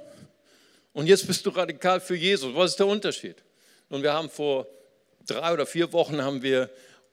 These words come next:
uns, äh, zwei Wettläufer angeschaut. Sie waren Athleten für das englische Team in den Olympischen Spielen in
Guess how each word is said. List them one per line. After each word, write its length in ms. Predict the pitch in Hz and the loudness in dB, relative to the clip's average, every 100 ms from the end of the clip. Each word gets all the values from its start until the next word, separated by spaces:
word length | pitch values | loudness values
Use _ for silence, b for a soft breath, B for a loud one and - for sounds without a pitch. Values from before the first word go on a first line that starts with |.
| - | 0
uns, 560 | 127 127 123 120 - | 4 4 2 -2 -2
äh, 140 | 131 113 | -2 -2
zwei 340 | - 151 180 | 0 2 2
Wettläufer 540 | 175 185 160 147 - 113 | 2 2 2 2 2 0
angeschaut. 520 | 113 101 - 90 - - - - b b b b | -2 -4 -4 -4 -6 -16 -20 -20 b b b b
Sie 220 | 120 117 | -4 0
waren 280 | 143 135 143 | 0 0 -4
Athleten 760 | - 117 139 165 165 156 156 B B | -4 0 4 4 2 -4 -4 B B
für 640 | - - 135 135 131 131 123 | -20 -6 0 4 4 4 2
das 280 | 123 117 | 0 -2
englische 440 | - 170 160 123 123 | -4 -6 -6 -8 -6
Team 320 | 151 123 90 _ B B B B B | -2 -2 -4 _ B B B B B
in 220 | - 120 120 | -4 -2 0
den 240 | 123 123 | -2 -2
Olympischen 500 | 135 135 - - 127 | -2 -4 -4 -6 -8
Spielen 640 | - - 139 139 139 135 | -10 -6 -2 -2 -2 -4
in 420 | 135 120 117 117 | -4 -2 -2 -4